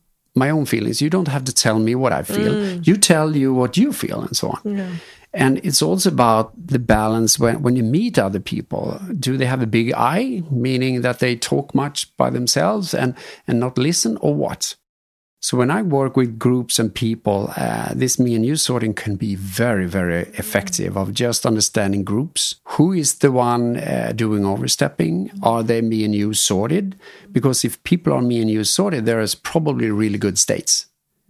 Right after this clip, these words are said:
Speaker 1: because they're also taking responsibility for stuff. Because if we put responsibility for our own health somewhere else,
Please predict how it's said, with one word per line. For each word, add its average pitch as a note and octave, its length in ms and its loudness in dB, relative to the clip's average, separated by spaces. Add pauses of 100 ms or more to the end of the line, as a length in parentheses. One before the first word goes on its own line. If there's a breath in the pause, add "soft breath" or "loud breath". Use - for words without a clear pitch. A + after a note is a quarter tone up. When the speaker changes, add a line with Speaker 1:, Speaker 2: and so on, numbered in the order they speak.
(160)
Speaker 1:
because D3 300 -2
they're D#3+ 180 -2
also C#3+ 300 -2
taking B2 420 -2
responsibility A#2+ 920 -2
for - 160 -6
stuff. - 340 -6 (100)
Because - 300 0
if B2+ 160 -2
we C3+ 280 0 (180)
put - 400 2
responsibility A#2 840 0
for G#2+ 240 0
our G#2 280 2
own A2 200 4
health E3 600 -2 (400)
somewhere G#2+ 420 2
else, - 460 0